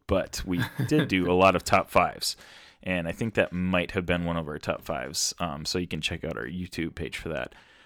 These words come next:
Speaker 1: Um, yeah, thank you guys so much. Any last thoughts on, uh, Onward before, before we close off the show?
Speaker 2: You could it would cost you more to go to the theater for one person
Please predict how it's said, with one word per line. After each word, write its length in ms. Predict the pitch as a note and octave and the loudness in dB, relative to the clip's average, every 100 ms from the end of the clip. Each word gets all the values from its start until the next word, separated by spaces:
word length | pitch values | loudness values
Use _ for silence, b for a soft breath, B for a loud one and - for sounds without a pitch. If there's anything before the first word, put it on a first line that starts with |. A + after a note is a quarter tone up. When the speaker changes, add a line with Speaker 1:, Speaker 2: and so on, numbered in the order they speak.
| b | b
Speaker 1:
Um, 300 | F#2 F#2 F#2 | 2 4 6
yeah, 200 | F#2+ E3+ | 6 4
thank 380 | - - B2 - | 2 2 2 2
you 60 | G2 | 2
guys 260 | E2 E2+ | 4 4
so 160 | - G#2 | 2 4
much. 320 | A#2 F#2 - F#2+ | 6 6 4 2
Any 180 | A2+ | 4
last 500 | B2+ G2 G2 G#2+ - | 6 8 6 6 4
thoughts 400 | - F#2+ G2 - - | 10 12 10 8 2
on, 520 | G2 F#2 F#2 F#2 F#2+ - | 6 8 8 6 2 4
uh, 280 | F#2 F2 E2+ - | 6 8 8 8
Onward 500 | F#2 F2+ F2 D#2 D#2+ | 8 8 6 2 0
before, 640 | F2+ - F#2+ F2+ F2 E2+ B B | -4 -2 2 4 4 0 B B
before 260 | - E2+ F#2 | -6 0 2
we 100 | E2 | 2
close 260 | - F#2 E2+ | 4 2 4
off 160 | D#2+ | -2
the 80 | - | -2
show? 300 | - D#2 - - - _ _ _ _ _ | 0 0 0 -8 -20 _ _ _ _ _
Speaker 2:
You 480 | - B2+ C3 D3+ E3 - | -8 -2 2 4 4 0
could 300 | - D#3 C3 - _ _ _ _ | 0 0 -2 -12 _ _ _ _
it 100 | D3+ | 4
would 180 | D3+ D#3+ | 4 2
cost 440 | - D3+ D3 - E3 | 0 2 2 -2 -4
you 120 | D3 | -2
more 680 | C3+ B2 A#2+ B2 C3 C#3+ - _ _ - | -2 -2 0 0 0 -2 -8 _ _ -12
to 80 | |
go 280 | B2+ B2+ B2 | -8 -4 -2
to 80 | B2+ | 0
the 140 | B2 | -2
theater 300 | A#2+ B2+ A#2+ | -4 -4 -4
for 160 | A#2 A#2+ | -4 -6
one 260 | A2 A2+ A#2 | -6 -6 -6
person 600 | - A2+ A2 A#2 G#2+ | -8 -8 -8 -12 -12